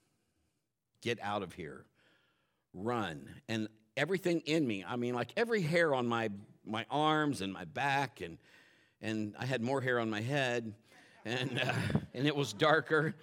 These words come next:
Uh, but it was all telling me the same thing. And I remember saying, "Jesus." Say that with me. "Jesus." You see, at the very mention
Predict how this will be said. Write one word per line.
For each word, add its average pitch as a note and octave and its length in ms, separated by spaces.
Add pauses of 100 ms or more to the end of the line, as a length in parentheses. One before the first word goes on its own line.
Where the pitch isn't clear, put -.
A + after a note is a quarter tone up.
(460)
Uh, C#3 140
but D3 180
it F3+ 100
was E3 160
all F3 280
telling E3 320
me D#3 100
the C#3+ 100
same D#3 380
thing. B2+ 520
And B2+ 220
I C#3 220
remember C#3 480
saying, A2 460 (840)
"Jesus." - 880 (600)
Say G3 200
that B2 160
with F#2 160
me. - 180 (480)
"Jesus." - 840 (440)
You B2+ 100
see, C#3+ 180
at B2+ 60
the A#2+ 80
very B2 260
mention A#2+ 760